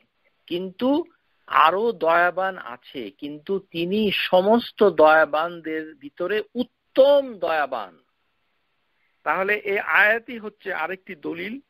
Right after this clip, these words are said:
যে রহিম এটি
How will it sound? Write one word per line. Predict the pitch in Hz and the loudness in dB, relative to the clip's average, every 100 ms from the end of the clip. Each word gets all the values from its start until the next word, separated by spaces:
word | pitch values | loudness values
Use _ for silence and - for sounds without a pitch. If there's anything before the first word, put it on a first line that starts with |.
| _ _ _ _ _ _ _ _ - | _ _ _ _ _ _ _ _ -20
যে | 120 147 | -4 0
রহিম | 139 151 - 254 269 220 240 269 _ _ _ _ _ - | 4 2 2 -2 0 -2 -6 -10 _ _ _ _ _ 0
এটি | 151 151 196 240 | 0 2 -4 -4